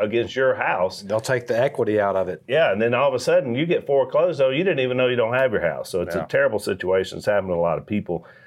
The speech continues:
Speaker 1: So you don't, you don't want that to happen to you. Uh, so here's what you do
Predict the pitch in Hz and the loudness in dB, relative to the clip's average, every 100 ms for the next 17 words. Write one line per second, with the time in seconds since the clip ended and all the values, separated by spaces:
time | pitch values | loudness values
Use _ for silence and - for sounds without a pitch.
0 | - - 95 120 - 107 143 156 - - | -20 -8 -2 -2 -2 0 0 0 0 2
1 | 113 110 92 - 80 95 78 71 - _ | 2 2 0 -4 -2 -2 -2 -4 -12 _
2 | - 87 87 92 107 143 131 120 - 90 | -10 -2 -2 -2 -2 -2 -2 -4 -4 -4
3 | 92 80 76 | -2 -2 -4